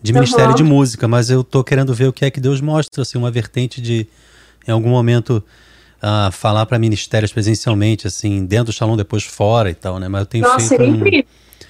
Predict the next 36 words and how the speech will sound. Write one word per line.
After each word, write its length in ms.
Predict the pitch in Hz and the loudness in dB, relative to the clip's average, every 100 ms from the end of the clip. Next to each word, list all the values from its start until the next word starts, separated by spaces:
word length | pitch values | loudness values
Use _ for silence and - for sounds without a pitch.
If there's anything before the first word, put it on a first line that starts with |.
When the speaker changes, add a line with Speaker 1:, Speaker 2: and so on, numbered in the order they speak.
| - _ | -20 _
Speaker 1:
É, 200 | - 196 | -2 0
porque 440 | 180 170 147 175 175 | 0 -4 -2 0 2
eu 180 | 151 160 | 2 2
acho 220 | 165 - | 0 -2
que 80 | 175 | -2
o... 440 | 165 156 143 120 - 120 | 0 2 0 -4 -6 -2
eu 160 | 123 | 0
acho 140 | 151 - | 0 -4
que 60 | 151 | -4
tem 180 | 156 160 | 0 2
muito 500 | 147 160 196 - 139 | 2 2 0 0 0
a, 400 | 123 110 104 110 120 _ _ | 2 0 -2 -8 -16 _ _
a, 320 | 110 110 113 - _ _ _ _ | -2 0 -2 -8 _ _ _ _
a 100 | - | -10
passar 520 | - 135 - - 127 | -2 -2 -2 -2 -2
pra 160 | - 120 | 0 -2
músicos 560 | 117 127 117 - 110 98 | 2 2 2 -4 -10 -10
de 260 | 104 107 | -6 -4
igreja, 500 | 113 107 107 90 85 | -2 0 0 -2 -4
né? 180 | 87 95 - _ _ - - _ - | -8 -10 -14 _ _ -20 -20 _ -4
Assim, 120 | 254 254 | 2 2
Speaker 2:
Sim. 80 | |
Speaker 1:
tanto, 360 | 311 117 117 135 - | 2 0 0 -2 0
tanto 220 | 135 135 | 0 2
na 100 | 131 | 0
postura 320 | 127 113 156 | 0 0 -2
quanto 220 | 151 156 | 0 -2
na 100 | 156 135 | -2 -2
forma 360 | - 139 139 | -2 -2 0
de 60 | 120 | -2
estudar, 600 | - - 127 135 131 123 | -6 -6 -2 0 2 0
na, 220 | 123 113 | -2 -4
na, 220 | 113 113 | -2 -4
na 240 | 120 110 107 | -2 -2 -2
forma 260 | - 110 | -2 -2
de, 320 | 107 107 107 | -2 -2 -4